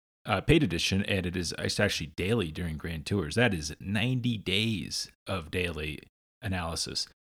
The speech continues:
that you can sign up for. And if you do that, you, it's also included with some discounts to brands like Stages Cycling, uh,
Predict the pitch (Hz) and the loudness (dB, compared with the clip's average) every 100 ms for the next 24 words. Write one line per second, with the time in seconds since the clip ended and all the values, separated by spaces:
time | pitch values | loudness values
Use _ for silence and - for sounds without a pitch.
0 | _ 113 110 107 107 98 92 - 107 92 | _ 4 6 6 6 6 4 4 4 4
1 | 110 - - 87 95 123 117 98 95 - | 2 0 -2 2 2 2 2 2 2 0
2 | 95 95 101 95 92 92 92 - - 98 | 0 2 4 2 0 0 0 -4 -4 -2
3 | 90 95 87 80 90 85 80 87 82 - | 0 0 0 -2 -2 -2 -2 -4 -4 -2
4 | 80 73 78 - 85 80 - - 76 80 | -2 -2 -4 -2 -2 -2 -4 -6 -4 -4
5 | 71 67 67 - 82 73 67 131 117 - | -4 -4 -4 -4 -4 -4 2 4 4 6
6 | 110 104 98 - 73 73 | 4 6 4 0 -4 -4